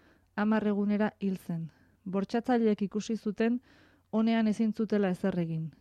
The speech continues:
Txarrean dena, hilketak, bortxatu eta dena. Uste dut ez dudala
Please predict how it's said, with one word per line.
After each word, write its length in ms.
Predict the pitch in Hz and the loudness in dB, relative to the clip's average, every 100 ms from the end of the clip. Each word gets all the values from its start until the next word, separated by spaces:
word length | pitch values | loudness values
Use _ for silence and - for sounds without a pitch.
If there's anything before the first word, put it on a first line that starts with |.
| _ | _
Txarrean 600 | - 202 208 214 220 202 - | 0 2 4 2 2 -2 -4
dena, 400 | 190 180 165 156 - - | -2 0 -2 -8 -12 -6
hilketak, 640 | 196 202 202 226 240 - | -4 -4 -2 -2 -4 -10
bortxatu 560 | 190 180 - 208 - 240 - | -10 -8 -6 -6 -4 -8 -10
eta 220 | 185 165 | -10 -8
dena. 240 | 160 - - - _ _ - - - - - _ _ _ - | -8 -10 -18 -20 _ _ -20 -20 -20 -20 -20 _ _ _ -12
Uste 180 | 185 | -8
dut 60 | 185 | -6
ez 120 | 185 175 | -4 -4
dudala 280 | 180 170 | -4 -4